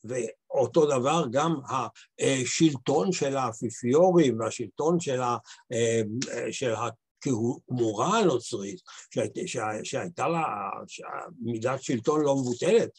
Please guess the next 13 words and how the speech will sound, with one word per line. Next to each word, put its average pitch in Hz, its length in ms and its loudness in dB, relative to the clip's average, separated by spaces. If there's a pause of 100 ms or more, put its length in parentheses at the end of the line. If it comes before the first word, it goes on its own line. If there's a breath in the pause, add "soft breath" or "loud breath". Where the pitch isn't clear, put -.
(320 loud breath)
והמאבק 117 720 0
שהתחולל 151 560 0
בנצרות 131 800 4
בין 147 340 -2
ה-, 113 420 -6 (380)
אה, 117 420 -2 (340 soft breath)
בין 131 260 2
הדת 123 460 0 (360)
לבין 123 360 0
המדינה, 127 640 2 (400 soft breath)
שהתרח-, 110 540 -8
לאורך 127 460 2
דורות, 127 720 2